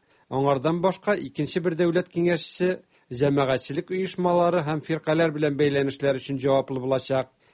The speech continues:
Әлегә бу кәнәфигә кем утырачагы мәгълүм түгел.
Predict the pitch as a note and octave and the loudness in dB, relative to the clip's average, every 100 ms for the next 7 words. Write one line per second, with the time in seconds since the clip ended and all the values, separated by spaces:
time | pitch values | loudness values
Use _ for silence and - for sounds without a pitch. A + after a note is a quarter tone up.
0 | _ C3 C3+ D3 G#3 E3 G#3 - C#3 C3+ | _ -2 0 2 2 0 -4 0 2 0
1 | - B2+ E3+ E3+ G3 E3+ B2 C3 B2+ C3+ | -2 -2 -2 0 -4 -4 -4 -4 -2 -2
2 | C3+ D3+ C3+ C3 C#3 C3+ C#3 C3 | 0 2 0 0 -2 -2 -2 0